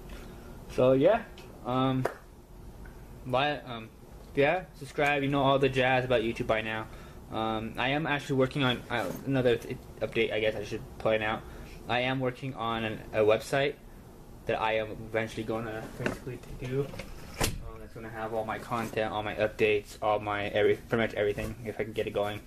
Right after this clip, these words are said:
So once it's up and ready, I will start posting links in my description, and I probably will go back through my videos and start putting it on all of my links,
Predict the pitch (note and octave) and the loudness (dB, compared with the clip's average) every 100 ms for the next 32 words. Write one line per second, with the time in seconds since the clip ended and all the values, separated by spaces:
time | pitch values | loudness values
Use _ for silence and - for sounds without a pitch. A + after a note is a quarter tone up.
0 | - - - - - A2+ A2 G#2+ - - | -16 -16 -18 -18 0 6 6 4 -2 -18
1 | - - - - B2+ C3 C3+ B2 B2+ B2 | -18 -18 -8 2 2 2 2 4 4 2
2 | A#2 A#2 B2+ - A2+ A2+ A2 - - B2 | 2 2 4 4 6 6 4 0 -2 2
3 | A2 A#2+ A#2 A#2 G#2 A2+ B2 - - - | 4 4 4 2 -2 0 0 -4 -10 -12
4 | - - - - - - - - A2+ G#2 | -16 -16 -16 -16 -16 -16 -16 -6 0 0
5 | G2+ - B2 - C3+ B2+ G#2 G#2+ G#2+ G2+ | 0 2 0 2 2 2 0 0 0 2
6 | A2 G#2+ G#2 G2+ G2+ G#2 - G#2 G2 G2 | 4 6 4 4 2 0 -4 -4 -2 0
7 | G2+ G2 G2 F#2+ - G2 - G#2+ G2+ - | 0 0 -4 -6 -4 -4 -2 -2 -4 -6
8 | A#2+ A2 A2+ G#2+ G#2+ A2 G#2 G#2 G2 G2+ | -4 -4 -4 -6 -6 -6 -6 -6 -4 -4
9 | G#2 G2+ G2+ G#2 - - | -4 -8 -8 -12 -14 -14